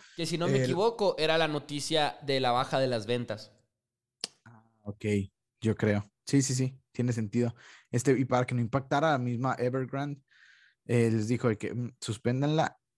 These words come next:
Speaker 2: y, y, pues sí, a ver qué onda.
Speaker 1: Y luego abrió y subió diez por ciento.
Speaker 2: Wow,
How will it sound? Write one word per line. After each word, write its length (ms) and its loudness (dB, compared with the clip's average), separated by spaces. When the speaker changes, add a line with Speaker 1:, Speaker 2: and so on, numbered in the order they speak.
Speaker 2:
y, 640 -2
y, 440 -6
pues 180 -8
sí, 300 -16
a 140 -2
ver 160 -2
qué 120 -6
onda. 240 -4
Speaker 1:
Y 80 -4
luego 160 6
abrió 680 4
y 80 -4
subió 360 4
diez 180 4
por 180 -2
ciento. 380 -2
Speaker 2:
Wow, 400 2